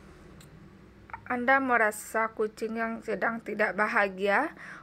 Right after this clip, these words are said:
Mengamati tanda-tanda ketidakbahagiaan pada kucing bisa menjadi kunci untuk membantu mereka merasa lebih baik. Dalam video ini, kita akan membahas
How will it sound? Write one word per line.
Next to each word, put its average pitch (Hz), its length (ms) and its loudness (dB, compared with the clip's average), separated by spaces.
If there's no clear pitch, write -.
Mengamati 302 640 4
tanda-tanda 208 720 2
ketidakbahagiaan 202 1300 -2
pada 277 320 4
kucing 302 480 -6
bisa 208 320 0
menjadi 220 560 0
kunci 285 720 -4
untuk 226 320 -2
membantu 208 480 0
mereka 208 560 0
merasa 269 560 4
lebih 196 400 -2
baik. 202 400 0
Dalam 269 320 4
video 277 400 4
ini, 285 400 -2
kita 208 400 2
akan 214 240 2
membahas 208 560 0